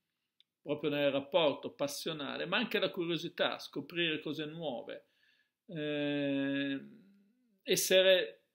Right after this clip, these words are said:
proiettato verso, non una persona che va via da la sofferenza, ma una persona che va verso nuovi obiettivi.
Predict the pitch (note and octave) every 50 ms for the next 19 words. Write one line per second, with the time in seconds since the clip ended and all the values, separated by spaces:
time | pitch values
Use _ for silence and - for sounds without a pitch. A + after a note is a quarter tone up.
0 | _ _ _ - F3+ F3+ F#3 F#3 F3+ F3 F3 - - G3 G3 F#3+ F#3+ F#3+ E3+ D3+
1 | C3+ - C3 B2+ - - - - - F#3+ D#3+ F#3+ F#3+ G#3+ A#3 F#3+ D#3 C#3+ C#3+ C#3+
2 | C#3 C3+ - C#3+ C3+ - E3+ D3 C#3+ C#3 - D3+ C#3 C#3+ C#3 C3+ C#3 - C3+ D3+
3 | D#3 C#3+ C3 B2+ C3 C3+ B2+ A#2+ A#2 - - _ _ _ _ _ _ _ _ -
4 | D#3 D3 C#3+ - D3+ - - D3 C#3 C3+ - - C#3+ D#3 E3 E3 F3+ D#3+ - F#3
5 | F3 E3 - D#3+ D#3 D#3 D3 C#3 C#3+ F#3 F3 C#3+ B2 - - - - D#3+ D3 D3
6 | D3 D3+ D3+ D3 C3+ C#3+ C3+ B2+ B2+ C3 B2 - _ - F#2+ - - - _